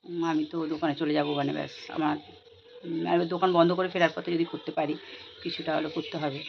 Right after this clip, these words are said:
আমাদের বাড়ির সামনেই, মানে দোকানের সামনেই বাজার, উম, অসুবিধা হবে না, আসার সময় যদি দু একটা জিনিস নিয়ে আসা যায়,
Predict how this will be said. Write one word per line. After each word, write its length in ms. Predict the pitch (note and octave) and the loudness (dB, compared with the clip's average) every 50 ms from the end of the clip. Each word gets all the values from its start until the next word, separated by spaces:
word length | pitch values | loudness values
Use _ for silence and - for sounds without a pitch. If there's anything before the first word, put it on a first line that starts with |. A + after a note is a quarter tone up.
| - - | -10 -6
আমাদের 160 | - F#3+ F3+ | -2 2 6
বাড়ির 160 | F3 D#3+ D3 C#3+ - | 6 6 6 6 2
সামনেই, 220 | F3 E3+ F#3 G3+ | 0 0 0 0
মানে 220 | F#3+ F3+ F3 D#3+ D#3+ | 0 2 4 4 4
দোকানের 260 | E3 E3 F3 E3+ E3+ | 4 4 6 4 4
সামনেই 360 | E3+ - F3 D#3+ E3 F3+ G3+ | 4 2 2 4 4 4 6
বাজার, 320 | G3 F3 D3+ C#3+ D3 D3 - - - - - - - _ _ _ | 6 6 6 6 4 0 -2 -4 -12 -18 -20 -20 -20 _ _ _
উম, 160 | - - E3+ - - F3+ | -18 -16 -14 -12 -10 -10
অসুবিধা 320 | F3 - - F3 E3 E3 | -8 -6 -4 -2 0 2
হবে 100 | D#3 D3+ | 2 4
না, 80 | D#3 D#3+ | 4 4
আসার 200 | D#3+ D#3+ - - | 4 4 2 -2
সময় 260 | - - E3+ E3 E3 E3 | -6 -4 -2 0 2 2
যদি 100 | E3 D#3 D#3 D3+ | 2 0 0 0
দু 60 | E3 D#3 D3 | 0 0 0
একটা 240 | - - E3 D#3 D#3 - - - - - F3+ | -2 -4 -4 -4 -4 -6 -10 -20 -12 -4 -2
জিনিস 260 | E3 D#3 D3+ - - | 0 0 0 2 2
নিয়ে 140 | E3 D#3 D#3+ | 2 2 2
আসা 180 | D3+ - E3 D#3 | 0 -2 -2 -2
যায়, 140 | D3+ D3 | -2 -4